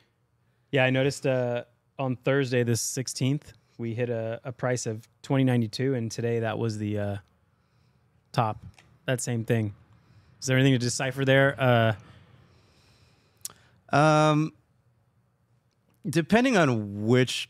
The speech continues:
Speaker 2: exchange you're looking at, like, we barely took, like, a high or, or, or didn't. I, I didn't have a lot of time to look at
Speaker 1: Okay.
Speaker 2: all of it, but it just,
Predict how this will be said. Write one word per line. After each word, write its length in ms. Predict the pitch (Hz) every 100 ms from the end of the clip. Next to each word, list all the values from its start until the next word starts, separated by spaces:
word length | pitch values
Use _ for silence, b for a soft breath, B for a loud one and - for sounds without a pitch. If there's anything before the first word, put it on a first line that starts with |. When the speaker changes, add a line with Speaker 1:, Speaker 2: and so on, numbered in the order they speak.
| _
Speaker 2:
exchange 640 | 120 107 - 123 113 110
you're 100 | 98
looking 360 | 95 101 104 95
at, 200 | 87 85
like, 160 | 95 92
we 160 | 107 85 - _ _ _ _ _
barely 420 | 117 107 113 113
took, 320 | 110 123 113 -
like, 180 | 110
a 80 | 107
high 420 | 104 110 107 107
or, 120 | 101 98
or, 260 | 98 95 90
or 180 | 107 95
didn't. 460 | 90 92 101 107 - _ _ -
I, 200 | 110 117 120
I 40 |
didn't 320 | 127 120 98 -
have 180 | 107 104
a 40 |
lot 220 | 98 95
of 60 | 92
time 260 | 104 98 90
to 60 |
look 180 | 92 95
at 180 | 98 95 _ _
Speaker 1:
Okay. 160 | 185 160 -
Speaker 2:
all 200 | 104 107
of 80 | 104
it, 160 | 110 - -
but 160 | 98 - b b b b b b b _ _ _ -
it 80 | 127
just, 240 | 170 -